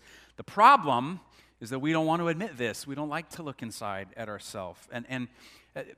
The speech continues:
think about it like this. Uh, i-, if you have your character, that's, that's the kind of person that you are. It, it,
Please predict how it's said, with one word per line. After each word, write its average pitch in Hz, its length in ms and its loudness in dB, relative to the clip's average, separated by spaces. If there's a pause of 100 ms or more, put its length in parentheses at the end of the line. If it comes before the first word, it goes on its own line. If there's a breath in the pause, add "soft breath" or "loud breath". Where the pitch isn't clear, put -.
(540)
think 226 160 -4
about 190 180 6
it 156 80 0
like 139 180 2
this. 156 340 2
Uh, 156 340 -4
i-, 151 140 -8
if - 180 -6
you 175 80 -2
have 170 240 0 (260)
your 143 180 -4
character, 175 600 0
that's, 160 240 -4
that's - 180 -8
the 170 80 -6
kind 180 140 -4
of - 80 -8
person 165 420 -6
that 156 100 -6
you 147 160 -4
are. 143 440 2
It, 131 140 -12
it, 143 100 -4